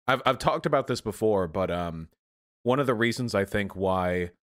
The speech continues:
covid nineteen has proved such a difficult project for strongmen around the world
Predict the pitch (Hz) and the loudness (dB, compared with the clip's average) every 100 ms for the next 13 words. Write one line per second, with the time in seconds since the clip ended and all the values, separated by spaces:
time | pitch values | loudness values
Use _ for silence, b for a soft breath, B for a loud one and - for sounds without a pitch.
0 | _ - 147 139 127 113 110 98 113 107 | _ -4 0 2 2 0 -2 -2 -4 -4
1 | 95 - 110 95 - 104 101 92 - 120 | -6 -4 -4 -2 -4 -4 -4 -2 -2 -2
2 | 123 110 98 - - 117 92 82 69 - | -2 -2 -4 -4 0 2 0 -4 -10 -12
3 | - _ _ - 104 90 - - 110 110 | -20 _ _ -2 0 0 -2 0 2 2
4 | 101 87 85 87 82 78 85 104 143 | -2 -4 -4 -6 -6 -4 0 0 -2